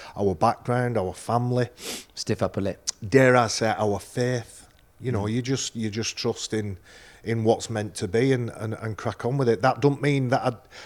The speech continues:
Speaker 1: I, I didn't have days where I were pissed off and I'm thinking, "Well, I wanna do that, and who says I can't do that?" And that,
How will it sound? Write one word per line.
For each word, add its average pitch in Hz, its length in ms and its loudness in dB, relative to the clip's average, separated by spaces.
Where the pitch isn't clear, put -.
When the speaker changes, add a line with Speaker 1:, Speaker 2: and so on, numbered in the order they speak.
Speaker 1:
I, 110 80 0
I - 20 2
didn't 127 280 2
have - 380 -4
days 127 260 2
where 120 240 6
I 110 40 8
were 113 160 4
pissed - 380 -2
off 123 240 2
and 117 140 0
I'm 107 140 -2
thinking, 110 480 -4
"Well, 104 160 2
I - 20 2
wanna 135 280 6
do 104 240 2
that, 95 260 -4
and 113 100 -2
who 113 100 0
says 143 240 2
I 123 60 2
can't 104 340 -4
do 92 200 -2
that?" 92 240 -6
And 110 180 -4
that, 123 280 0